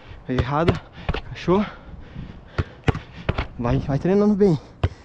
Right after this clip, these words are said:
Vai vendo o cotovelo. Fechando bem o cotovelo pra bola não vazar, né? Sempre fechando o cotovelo.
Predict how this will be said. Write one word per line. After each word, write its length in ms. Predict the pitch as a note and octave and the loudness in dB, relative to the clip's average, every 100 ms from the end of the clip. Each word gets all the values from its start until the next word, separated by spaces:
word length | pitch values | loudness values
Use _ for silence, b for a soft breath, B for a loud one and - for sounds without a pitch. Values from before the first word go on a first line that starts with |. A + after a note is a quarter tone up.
| - - - - - B B B B B B | -4 -4 -10 -4 -4 B B B B B B
Vai 120 | C3+ | 0
vendo 220 | B2+ C3+ | 4 2
o 20 | C3 | 2
cotovelo. 600 | D#3+ G3 D#3+ F#3 F3+ C#3+ - - B B - - | 2 4 6 6 6 4 -2 -4 B B -6 -2
Fechando 340 | C#3 D#3 C#3 | 0 4 4
bem 140 | C3 | 4
o 20 | B2+ | 2
cotovelo 400 | D3 D#3 E3 C#3+ | 0 2 2 2
pra 100 | A#2+ | 0
bola 160 | C3+ | 2
não 80 | C3 | 4
vazar, 460 | D#3 D#3+ F3 F#3+ - - B B B - | 2 4 4 2 0 -2 B B B 2
né? 180 | C#3+ D#3 B B B B B B B | 0 0 B B B B B B B
Sempre 280 | D#3+ D3+ D3+ | 0 0 2
fechando 380 | D3 - D#3 | -2 2 2
o 40 | D3 | 2
cotovelo. 460 | D3 D#3+ E3 F#3 | -2 0 2 2